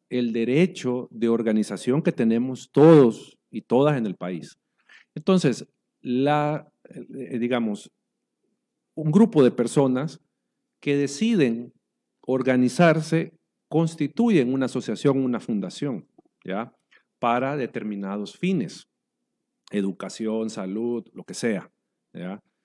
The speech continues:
Entonces, la organización, cuando se ins-, se formaliza por un acto ante notario y se inscribe en gobernación, adquiere vida,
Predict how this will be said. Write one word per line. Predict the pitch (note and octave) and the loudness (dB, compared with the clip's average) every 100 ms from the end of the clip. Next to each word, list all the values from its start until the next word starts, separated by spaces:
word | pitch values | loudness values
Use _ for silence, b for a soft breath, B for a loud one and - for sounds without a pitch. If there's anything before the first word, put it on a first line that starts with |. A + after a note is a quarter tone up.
| _ _ _ _ - | _ _ _ _ -12
Entonces, | - D#3 D3 G2 - _ _ - | 2 2 2 -2 -6 _ _ 0
la | B2 B2+ | 4 4
organización, | B2+ B2+ B2 A#2+ - D3 F3+ G3 | 4 2 2 0 -2 0 2 0
cuando | F3 C3 B2+ A#2+ | 2 2 4 0
se | - A#2+ | -2 -2
ins-, | A2 - - | -2 -6 -6
se | - | -4
formaliza | - B2 A2+ A#2 F3 G3 F#3 - G#2+ A2+ | 0 2 4 4 4 4 4 0 -2 -4
por | - F#2 | -8 -6
un | G#2 A#2+ | -2 2
acto | D3 D3+ - G#2 G2+ G2 F#2+ | 0 0 -2 0 0 -2 -4
ante | F#2+ F#2 | -4 -4
notario | F#2 F#2+ D3 D3 C3 A#2+ G#2+ A2 | -6 0 2 4 4 2 0 0
y | G#2+ | -4
se | - G#2 | -6 -10
inscribe | F#2+ - D#3+ A3+ D#3 | -10 -4 0 2 4
en | G#2+ | 2
gobernación, | G#2 G2 G2 G#2+ - A#2 C#3+ D#3 - | 0 -2 -4 -8 -6 -4 -4 -8 -10
adquiere | A2 _ B2 A#2+ B2 | -12 _ -2 0 0
vida, | D#3+ G#3 B2+ F2+ - | 2 2 2 -2 -8